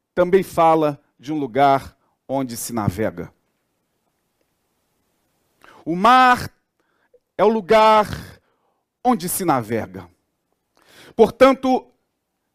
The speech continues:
eu posso tranquilamente aplicar essa palavra ao nosso tempo, porque estamos no tempo da navegação.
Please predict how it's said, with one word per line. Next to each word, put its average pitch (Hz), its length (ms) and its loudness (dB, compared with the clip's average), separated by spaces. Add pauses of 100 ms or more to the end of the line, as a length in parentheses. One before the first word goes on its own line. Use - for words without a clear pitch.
(560)
eu 214 160 4
posso 240 340 2
tranquilamente 233 1080 0 (1040)
aplicar 240 680 2
essa 214 240 0
palavra 208 400 0
ao 202 80 -4
nosso 202 320 -6
tempo, - 500 -10 (800)
porque 202 480 0
estamos 269 600 0
no 262 140 -6
tempo 277 600 0 (640)
da 247 180 4
navegação. 160 840 -2